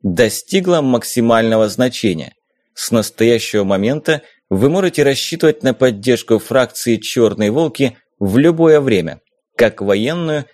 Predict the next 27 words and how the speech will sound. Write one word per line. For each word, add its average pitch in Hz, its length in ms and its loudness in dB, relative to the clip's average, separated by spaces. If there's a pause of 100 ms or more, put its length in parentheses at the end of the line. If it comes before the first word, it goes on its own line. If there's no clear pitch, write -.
(160)
так 135 320 0
и 127 200 0
экономическую, 131 840 -4 (320)
в - 100 -20
том 101 220 2
случае, 107 540 -4 (200)
если 160 500 -2
она 131 200 -2
не 131 100 -2
противоречит 120 720 -2
планам 113 360 0
капитана 110 420 -2
и - 160 -6
самой 117 320 -4
фракции, - 640 -4 (220)
а 98 160 0
также 185 340 -4
не 156 120 -4
связана 156 540 -2 (160)
с - 180 -2
объявлением 127 640 2
войны 110 480 2 (320)
или 202 180 2
не 185 120 -4
направлена 151 640 -2
на 123 120 0
действия, 165 580 -2